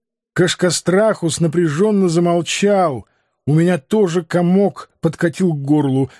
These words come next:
Почему-то мне и в голову не приходило, до какой степени крысюкам обрыдла эта вечная война. А ведь, если задуматься,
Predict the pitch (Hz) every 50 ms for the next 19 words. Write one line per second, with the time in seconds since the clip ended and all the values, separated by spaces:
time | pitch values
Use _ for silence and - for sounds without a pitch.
0 | _ _ - 170 - - 214 214 208 202 202 202 214 214 220 214 165 143 160 180
1 | 226 220 214 208 196 202 190 165 190 185 - 185 185 185 202 247 240 202 143 110
2 | 101 - - _ - - 160 - 190 185 - 277 240 - - - - 240 233 165
3 | - 170 170 160 156 139 - 147 156 143 - 160 151 - - 220 233 220 202 165
4 | - _ _ - 147 147 143 131 143 135 151 196 226 226 190 151 147 139 117 104
5 | 101 _ _ _ _ _ _ _ - 143 131 - 131 127 147 175 165 - - -
6 | 151 147 143 135 143 143 135 123 117 110 95 76 - _ _ _ _ _ _ _
7 | _ _ _ _ _ - 117 139 143 135 - 139 147 156 160 143 - 151 147 139
8 | 127 147 139 131 143 151 165 175 160 - - - 175 180